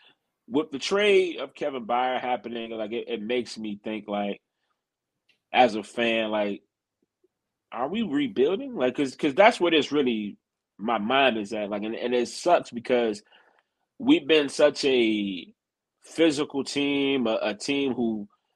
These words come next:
has tough battles with one of the, the top teams in A F C. And, you know, for a while we weren't good, and then for a while we were good. For, like, four or five years straight, you know, you know, we were, we were pretty decent, uh, almost double-digit wins every season.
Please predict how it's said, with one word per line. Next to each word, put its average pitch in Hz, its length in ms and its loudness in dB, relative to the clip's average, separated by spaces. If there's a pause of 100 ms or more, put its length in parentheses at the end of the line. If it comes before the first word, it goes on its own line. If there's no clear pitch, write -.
(120)
has 135 300 2
tough 135 280 2
battles 131 380 4
with 120 120 -2
one 123 260 -2
of 110 100 -4
the, - 180 -18
the 101 60 -14
top 139 280 0
teams 135 320 -4
in 113 100 -4
A 131 220 0
F 123 120 2
C. 131 480 -2
And, 110 280 -4 (680)
you 180 140 6
know, 151 180 8
for 147 220 4
a - 20 6
while 165 320 6
we 156 60 0
weren't 143 320 -4
good, 160 300 -2
and 131 100 -8
then 151 160 -6
for 160 120 -6
a 151 80 -4
while 160 240 0
we 175 80 -4
were 233 200 -4
good. 113 340 -12 (300)
For, 123 100 -8
like, 127 220 -8
four 170 120 -8
or 175 80 -8
five 175 280 -2
years 180 240 -4
straight, 190 380 -4
you 175 120 -14
know, 160 80 -4
you 151 220 -8
know, 165 100 -2
we 170 140 -6
were, 160 120 -6
we 156 120 -4
were 151 100 -2
pretty 165 240 0
decent, 160 540 -2 (840)
uh, 113 40 -2
almost 143 440 4
double-digit 147 480 4
wins 147 220 -2
every 143 220 0
season. 143 640 -2